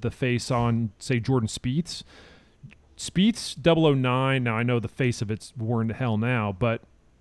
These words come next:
you know, it, it's got some milling marks on it, but Rory's are, are very pronounced. Like, you can really see the deep milling marks on the face. And, you know, that's for, for in,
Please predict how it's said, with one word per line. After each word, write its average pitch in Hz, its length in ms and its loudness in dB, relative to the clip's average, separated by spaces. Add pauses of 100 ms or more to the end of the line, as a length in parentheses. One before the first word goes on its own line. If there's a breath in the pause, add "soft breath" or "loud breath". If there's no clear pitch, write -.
(160)
you 127 200 -6
know, 123 120 0
it, 123 140 -2
it's 160 160 -2
got 202 200 4
some 156 140 6
milling 165 280 6
marks 123 360 2
on 175 240 0
it, 123 220 -2
but 156 180 2
Rory's 185 640 0 (120)
are, 139 280 4
are 131 120 2
very 151 260 2
pronounced. - 580 -4
Like, 120 160 -6
you 143 80 -4
can 131 240 2
really 165 480 6
see 131 380 -2
the 110 120 -4
deep 107 640 -6 (140)
milling 117 400 -2
marks 104 380 -4
on 104 140 -6
the 101 60 -8
face. 98 460 -12 (760 soft breath)
And, 127 560 0 (300)
you 147 160 -6
know, 131 140 -2
that's 143 420 0
for, - 280 -2 (100)
for - 80 0
in, 139 220 2